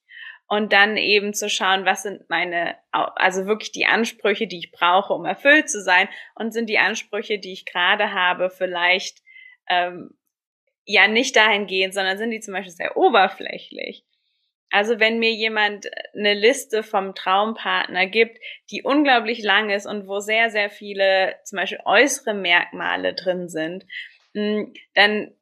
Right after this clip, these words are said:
würde ich da schon ein bisschen auf jeden Fall nachforschen, was da so dahinter steckt. Und es kann aber, es kann zum Beispiel auch genau umgekehrt sein, dass wirklich, es geht eigentlich darum, die Ansprüche hochzuschrauben, um halt nicht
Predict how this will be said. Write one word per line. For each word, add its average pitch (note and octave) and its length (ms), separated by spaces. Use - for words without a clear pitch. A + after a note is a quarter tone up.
würde A3+ 300
ich B3 200
da A3 180
schon A3 240
ein G#3+ 120
bisschen A3 460
auf A3+ 200
jeden G#3+ 160
Fall G3+ 200
nachforschen, F#3+ 1200
was F#3 240
da F3+ 160
so F3 120
dahinter F3+ 520
steckt. - 440
Und G3+ 500
es G3+ 160
kann A3+ 280
aber, G3+ 600
es - 140
kann G3+ 260
zum G#3+ 140
Beispiel G3 240
auch F#3+ 120
genau F#3 240
umgekehrt A3 500
sein, F3 240
dass F3+ 340
wirklich, F3+ 300
es - 80
geht - 160
eigentlich G3 300
darum, G3 320
die G3 120
Ansprüche G3 560
hochzuschrauben, G3 1040
um G3 240
halt - 200
nicht F#3 320